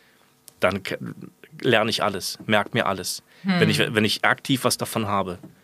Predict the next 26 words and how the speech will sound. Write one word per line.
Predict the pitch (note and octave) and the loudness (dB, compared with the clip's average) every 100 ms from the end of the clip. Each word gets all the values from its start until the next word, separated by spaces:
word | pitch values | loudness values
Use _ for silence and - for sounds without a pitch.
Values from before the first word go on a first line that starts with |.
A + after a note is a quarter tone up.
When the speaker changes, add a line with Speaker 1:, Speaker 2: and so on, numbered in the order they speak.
| _ _ _ _ _ _ _ _ _ - _ | _ _ _ _ _ _ _ _ _ -20 _
Speaker 1:
Aber, | A2+ A2+ A2 G2+ - | 4 6 4 2 -8
äh, | - | -6
irgendeine | - A#2+ C#3 C3 | -2 2 6 6
Hypotenuse | C#3 C#3+ - A#2+ E3 D3 | 6 4 2 4 4 4
berechnen | A2+ A2+ - C3+ | 2 2 2 0
von | - C3 | 2 2
irgendwas, | G#2 C3 B2 B2 - | 4 2 2 0 0
wo | A#2+ | 2
ich | B2 | 2
denke, | - A#2+ A2+ | 4 2 4
Speaker 2:
Gott, | A#2 A#2 | 4 4
Speaker 1:
„Hä?“ | A2 D3+ G3+ - | 2 0 -2 -2
Speaker 2:
ich | - | -2
hab | - - | -2 -8
das | D3+ - | -8 -2
Wort | G3 | 0
schon | - | -2
ganz | D3 C3 | -8 -6
vergessen. | D#3+ C#3+ C3 D3 - - - | -6 -6 -8 -12 -18 -20 -2
Speaker 1:
Das | A#2 | 2
ist | A2 | 4
mir | C3 | 4
auch | - | 4
gerade | A#2+ G#2 | 2 4
wieder | G#2+ | 4
eingefallen. | B2 G#2 - E2 | 2 0 -4 -6